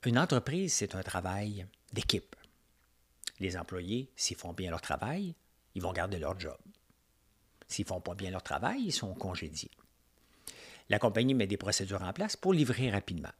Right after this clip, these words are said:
Ça, c'est Amazon. Comme nous autres, on met des procédures en place pour livrer pas rapidement de la qualité. C'est comme ça. Hein ? Les employés, mettons chez moi, qui travailleraient pas bien, ben, ils pourront pas rester. C'est comme ça. Hein ? Ils pourront pas rester.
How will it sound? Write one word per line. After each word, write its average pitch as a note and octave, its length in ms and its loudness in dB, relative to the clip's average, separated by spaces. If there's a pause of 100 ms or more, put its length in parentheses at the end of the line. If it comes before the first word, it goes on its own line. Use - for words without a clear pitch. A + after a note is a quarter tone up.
(120)
Ça, - 180 -6
c'est - 140 -4
Amazon. A2 640 0
Comme F3+ 160 2
nous C3+ 160 6
autres, D#3 180 2
on - 20 2
met G2 120 0
des F#2+ 100 0
procédures F#2 440 -4
en E2+ 100 -6
place F3 260 0
pour F3+ 220 -2
livrer A2+ 280 4
pas G#2 140 2
rapidement F#2 440 -2
de D3 60 -2
la G#2+ 80 0
qualité. - 440 -4
C'est - 160 -6
comme G#2 160 -2
ça. - 100 -2 (720)
Hein ? A2 120 -2 (600)
Les G#2+ 160 6
employés, C#3 420 6
mettons C3+ 260 6
chez - 160 2
moi, B2 200 2
qui - 180 -8
travailleraient - 460 -4
pas F#2 160 -4
bien, G#2+ 240 2 (280)
ben, F#2 360 0
ils A#2 100 -6
pourront F#2+ 240 -6
pas B3+ 200 2
rester. E3 520 4 (420)
C'est - 460 -14
comme E3+ 160 6
ça. D#3 220 6 (300)
Hein ? G3 140 8 (600)
Ils - 40 -20
pourront - 140 -4
pas F3 100 6
rester. F#3+ 400 6